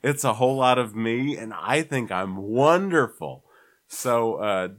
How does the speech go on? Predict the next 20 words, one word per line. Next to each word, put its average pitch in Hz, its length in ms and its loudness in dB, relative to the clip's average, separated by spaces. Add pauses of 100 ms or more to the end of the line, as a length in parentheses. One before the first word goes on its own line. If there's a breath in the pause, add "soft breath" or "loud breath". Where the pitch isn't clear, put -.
definitely 143 720 -2
check 131 420 -6
it 131 120 -6
out. 98 360 0 (360)
And, 104 420 -6
uh, 87 340 -4
I 107 140 -8
think 127 240 -10
now, 139 580 -4 (1400)
I 120 140 -6
think 127 280 -4
now 120 260 0
Kyle 123 400 -4
and 107 120 -6
Ryan 113 320 -4
are 107 80 -8
gonna 104 240 -8
start 104 420 -8
with 101 180 -12
their 85 260 -8